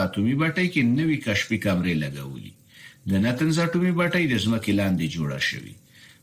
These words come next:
ملګري ملتونه د تهران په غوښتنې دا اقدام په داسې حال کې کوي چې د ایران د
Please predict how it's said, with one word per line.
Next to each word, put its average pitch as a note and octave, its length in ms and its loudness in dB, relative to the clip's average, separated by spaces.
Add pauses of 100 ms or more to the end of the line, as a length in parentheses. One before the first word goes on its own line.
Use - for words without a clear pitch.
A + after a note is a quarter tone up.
(120)
ملګري B2+ 400 2
ملتونه F3+ 500 2
د C3 100 0 (140)
تهران B2 440 2
په A#2+ 140 2
غوښتنې A2 480 0
دا A2+ 80 4 (120)
اقدام G#2 380 0
په G#2 120 0
داسې A2 280 0
حال A2 220 2
کې G#2+ 160 0
کوي G#2+ 280 2 (400)
چې - 140 -2
د - 20 2 (120)
ایران B2+ 320 2
د A2 40 2